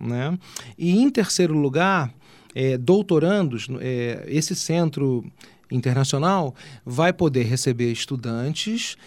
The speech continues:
que desejem cursar um doutorado à distância, que iniciará agora no final do ano.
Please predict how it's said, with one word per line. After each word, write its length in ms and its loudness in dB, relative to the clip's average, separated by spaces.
que 160 0
desejem 760 2
cursar 880 -2
um 240 4
doutorado 1040 2
à 120 -2
distância, 1000 0
que 300 0
iniciará 920 0
agora 460 0
no 120 2
final 280 -2
do 140 0
ano. 500 2